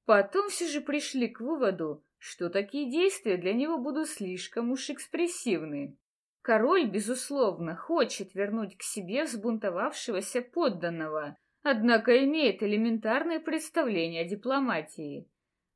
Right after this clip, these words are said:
Поэтому так в нахалку не пойдет точно. Ему куда больше к лицу шантаж.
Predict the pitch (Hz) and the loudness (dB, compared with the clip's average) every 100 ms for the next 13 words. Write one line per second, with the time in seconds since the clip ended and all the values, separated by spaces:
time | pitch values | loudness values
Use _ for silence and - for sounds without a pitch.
0 | _ 202 202 208 240 247 254 - 262 330 | _ 4 6 4 2 0 0 0 0 0
1 | - 202 202 202 - 320 330 - 165 170 | -4 -2 -2 -2 0 2 2 -4 -6 -2
2 | 262 349 339 233 196 180 - 269 165 - | 0 0 0 0 -2 -4 -2 -2 -2 -6
3 | 151 143 - _ _ _ 294 302 277 285 | -10 -10 -12 _ _ _ -4 0 0 2
4 | 254 196 190 180 196 277 - 320 330 320 | 4 6 4 4 0 0 -4 -2 0 -2
5 | - 214 - 196 180 175 160 147 - - | -4 -6 -4 -4 -4 -4 -4 -4 -8 -16